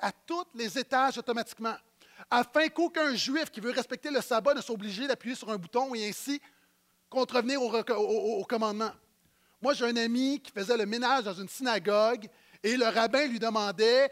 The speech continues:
Quand tu fais le ménage le vendredi, est-ce que tu peux allumer les lumières parce que nous, on n'a pas le droit le jour du sabbat ? » Est-ce que vous savez que les Juifs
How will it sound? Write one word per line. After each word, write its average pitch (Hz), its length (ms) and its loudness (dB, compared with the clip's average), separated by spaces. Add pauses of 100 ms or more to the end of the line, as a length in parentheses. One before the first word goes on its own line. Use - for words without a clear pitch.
(160)
Quand 285 200 4
tu - 80 -18
fais 269 120 6
le 240 60 -4
ménage 240 340 0
le 220 80 0
vendredi, 208 400 -2
est-ce 269 100 -4
que 233 80 -10
tu - 160 -14
peux 302 120 0
allumer 254 340 0
les 254 100 -6
lumières 226 400 -2
parce 214 120 -4
que 214 80 -8
nous, 240 120 -4
on 247 60 -4
n'a 220 100 -4
pas 214 120 -4
le 190 40 -6
droit 208 160 0
le 226 60 2
jour 202 160 -8
du - 80 -20
sabbat ? » 202 440 -2 (1200)
Est-ce 214 160 -4
que 330 80 4
vous 285 80 2
savez 311 260 4
que - 80 -16
les 262 160 -2
Juifs 247 380 -2